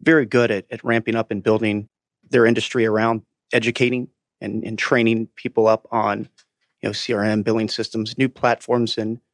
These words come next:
new technologies quickly. The ability to do that is really in our own hands. So really, first of all, you see a need. There's a,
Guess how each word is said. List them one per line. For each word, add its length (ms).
new 100
technologies 720
quickly. 480
The 220
ability 340
to 80
do 160
that 240
is 240
really 320
in 60
our 120
own 120
hands. 520
So 460
really, 300
first 220
of 60
all, 280
you 300
see 200
a 40
need. 380
There's 180
a, 60